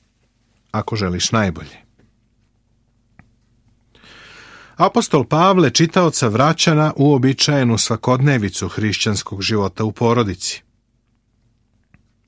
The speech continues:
Svaki pojedini da voli svoju ženu kao samoga sebe. Ovo nam pokazuje kakav je muž kome se žena pokorava.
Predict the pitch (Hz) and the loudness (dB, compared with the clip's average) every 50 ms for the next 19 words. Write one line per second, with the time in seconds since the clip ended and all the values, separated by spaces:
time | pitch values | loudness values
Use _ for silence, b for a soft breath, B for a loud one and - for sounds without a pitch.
0 | _ _ - - - 175 185 185 - 156 - - 143 151 165 175 165 175 170 160 | _ _ -4 0 2 2 2 2 2 -2 0 2 2 4 4 4 4 4 4 4
1 | 131 120 113 123 139 143 135 123 - - 120 104 104 98 101 120 143 156 160 151 | 4 2 2 2 2 2 2 0 0 0 0 0 0 0 2 2 4 4 4 2
2 | 127 - - _ _ _ _ - - - 131 123 123 - - 104 98 101 104 104 | 2 0 -6 _ _ _ _ -8 -4 -2 -2 -2 -2 0 0 0 0 0 -2 -2
3 | 113 120 117 - - 131 123 101 87 - - _ _ _ _ _ _ _ _ _ | -2 -2 -2 0 2 2 0 0 -4 -8 -16 _ _ _ _ _ _ _ _ _
4 | _ _ _ _ _ _ _ _ _ _ _ _ _ _ _ _ _ _ _ _ | _ _ _ _ _ _ _ _ _ _ _ _ _ _ _ _ _ _ _ _
5 | _ B B B B B B B B B B B B B B 147 160 196 214 196 | _ B B B B B B B B B B B B B B 0 2 2 4 2
6 | 160 131 - 131 120 147 160 180 170 190 190 156 - - 151 170 160 196 180 151 | 2 2 0 -2 0 2 2 2 4 4 4 2 2 2 0 0 2 2 2 2
7 | 135 117 113 120 143 170 180 175 160 131 - - - _ _ _ _ - - 143 | 2 2 2 2 4 4 4 4 2 0 -4 -8 -14 _ _ _ _ -4 0 0
8 | 143 147 147 - - 113 104 110 113 110 107 98 - 113 107 - 120 120 131 143 | 2 0 0 0 -2 0 0 0 2 0 0 -2 -2 -6 -4 0 0 2 2 2
9 | 139 113 90 | 2 0 0